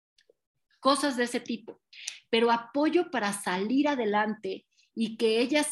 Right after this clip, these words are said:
sean completamente independientes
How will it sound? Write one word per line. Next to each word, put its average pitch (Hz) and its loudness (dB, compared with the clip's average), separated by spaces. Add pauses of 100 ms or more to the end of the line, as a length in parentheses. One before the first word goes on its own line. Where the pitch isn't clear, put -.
sean 240 0 (200)
completamente 233 -2
independientes 214 -4